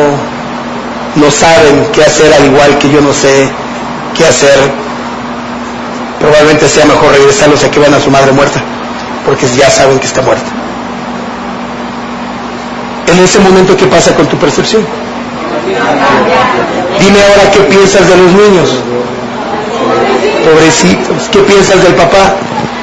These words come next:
¿Qué piensas del papá? Y en ese momento tu coraje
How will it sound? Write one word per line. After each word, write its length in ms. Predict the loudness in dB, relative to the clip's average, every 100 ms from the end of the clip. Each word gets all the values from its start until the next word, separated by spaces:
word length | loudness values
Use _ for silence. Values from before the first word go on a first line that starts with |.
| -10 -8 -8 -8 -8 -8 -8 -6 -8 -6 -8 -8 -8 -8 -8 -4
¿Qué 60 | 0
piensas 360 | 2 2 4 4
del 120 | 2
papá? 420 | 2 2 2 0 -2 -8 -6 -4 -4 -2 -4 -4 -6 -8 -8 -10 -8 -2
Y 40 | 2
en 80 | 4
ese 200 | 4 4
momento 560 | 4 4 4 4 4 4 2 -2 -8 -6
tu 100 | -4 0
coraje 640 | 2 4 4 4 2 -2